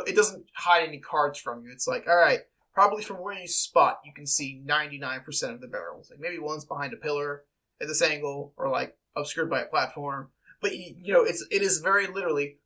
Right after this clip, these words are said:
what you see is what you get. Whereas, uh, course number two says,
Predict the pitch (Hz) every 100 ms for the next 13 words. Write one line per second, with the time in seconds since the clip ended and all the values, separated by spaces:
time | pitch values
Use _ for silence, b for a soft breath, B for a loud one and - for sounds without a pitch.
0 | _ - 143 143 - 147 139 139 - 143
1 | 135 - _ _ _ - 165 156 143 143
2 | - 139 123 113 120 - _ _ - 214
3 | 208 - - 277 240 196 170 165 165 -